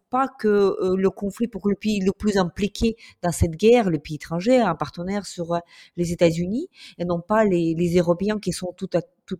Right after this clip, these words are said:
tout à côté, tout à côté de, de l'Ukraine. Et donc, euh,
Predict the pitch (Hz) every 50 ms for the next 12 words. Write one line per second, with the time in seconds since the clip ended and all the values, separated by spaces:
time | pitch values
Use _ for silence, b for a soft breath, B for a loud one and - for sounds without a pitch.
0 | _ _ _ - 180 - 175 - - 190 185 185 - 226 226 226 - B B B
1 | B B B B 226 B 185 _ - 226 - 202 - - 196 190 _ - 220 208
2 | 175 185 175 170 170 170 165 170 170 170 170 - - 185 190 190 190 190 185 -
3 | - 302 370 359 285 214 220 220 208 - - 220 208 208